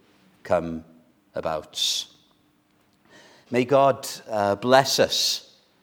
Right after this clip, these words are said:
Uh, fear not,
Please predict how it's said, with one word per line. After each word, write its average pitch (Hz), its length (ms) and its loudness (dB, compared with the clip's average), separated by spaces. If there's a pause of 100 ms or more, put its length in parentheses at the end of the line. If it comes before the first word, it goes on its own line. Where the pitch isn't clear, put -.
(360)
Uh, 90 380 -2 (1700)
fear 147 460 2
not, - 680 0